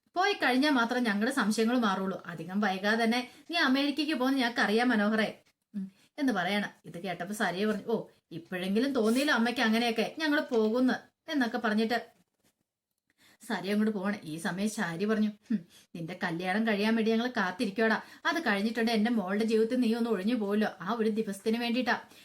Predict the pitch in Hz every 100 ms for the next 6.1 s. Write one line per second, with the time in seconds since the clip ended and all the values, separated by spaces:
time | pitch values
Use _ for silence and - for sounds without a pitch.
0 | - 359 359 330 214 208 220 220 254 226
1 | 180 214 208 214 226 185 214 196 - _
2 | _ _ _ _ _ _ - 294 320 262
3 | 208 214 240 226 220 - - 247 - _
4 | _ - 196 170 165 214 254 262 208 226
5 | 226 170 208 220 - 180 214 185 202 254
6 | 214